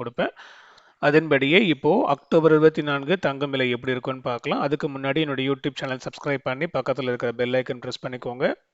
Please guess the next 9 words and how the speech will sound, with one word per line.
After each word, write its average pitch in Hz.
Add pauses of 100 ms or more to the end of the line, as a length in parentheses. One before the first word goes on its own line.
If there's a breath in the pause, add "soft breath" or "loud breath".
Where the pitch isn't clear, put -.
(220)
So, 147
நேற்றைக்கு 156
வந்து 151
பாத்தீங்கன்னா, 143
தங்கம் 143
விலை 139
ஒரு 135
சிறு 139
டிராப் 135